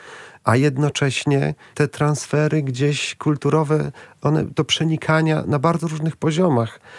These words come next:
są widoczne. Taki przykład, który może kogoś bardzo zdziwić, ale znana polska pieśń patriotyczna, uznawana dzisiaj za hymn Polonii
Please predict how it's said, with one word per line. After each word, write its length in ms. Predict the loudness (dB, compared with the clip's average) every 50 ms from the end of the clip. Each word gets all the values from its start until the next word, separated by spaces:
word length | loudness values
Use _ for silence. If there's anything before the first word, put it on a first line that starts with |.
| -20 -20 -10
są 200 | -4 -2 0 0
widoczne. 640 | 0 -2 0 2 2 2 2 0 -2 -2 -2 -2 -4 -6 -10 -20 -20 -20 -20 _ _ _
Taki 260 | -8 -8 -4 -4 -4
przykład, 420 | -4 -2 -4 -4 -2 -2 -2 -4 -4
który 320 | -4 -4 0 0 2 0
może 320 | 2 0 0 0 -2 -4 -6 -8 _ -8 -6
kogoś 260 | -2 0 0 0 2
bardzo 360 | 2 2 2 2 0 -2 -2
zdziwić, 520 | -2 -2 -4 -2 -2 -2 -2 -2 -4 -4 -6
ale 220 | -4 -4 -4 -6 -8 -14 -20 -20 -20 -20 -12 -6
znana 500 | 0 2 4 4 4 4 2 0 -4 -6
polska 420 | -4 -4 -4 -4 -4 -4 -6 -4
pieśń 300 | 0 0 0 0 0 -2
patriotyczna, 1000 | -4 -4 -2 0 0 0 0 -2 -2 -4 -4 -4 -4 -4 -4 -2 -2 -2 -4 -6 -6
uznawana 540 | -6 -4 -2 -2 -2 0 0 2 2 0 0
dzisiaj 240 | 0 0 0 0
za 120 | 0 0 -4
hymn 440 | -4 -2 0 0 2 2 0 -2 -2
Polonii 540 | -4 -2 0 2 0 0 0 -2 -4 -6